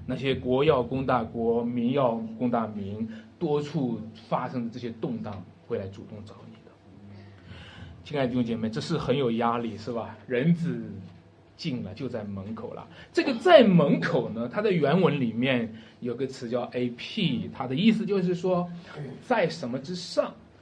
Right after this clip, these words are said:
正在门口，就好像就在你的门顶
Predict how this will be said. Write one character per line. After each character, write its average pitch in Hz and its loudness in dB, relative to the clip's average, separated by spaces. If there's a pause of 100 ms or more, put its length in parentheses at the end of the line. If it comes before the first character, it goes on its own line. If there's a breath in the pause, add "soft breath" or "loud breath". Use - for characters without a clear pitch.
(680 soft breath)
正 302 6
在 208 6
门 170 8
口， - 0 (260 soft breath)
就 311 8
好 226 6
像 214 0
就 302 -2
在 254 0
你 214 6
的 190 4
门 156 4
顶 - -4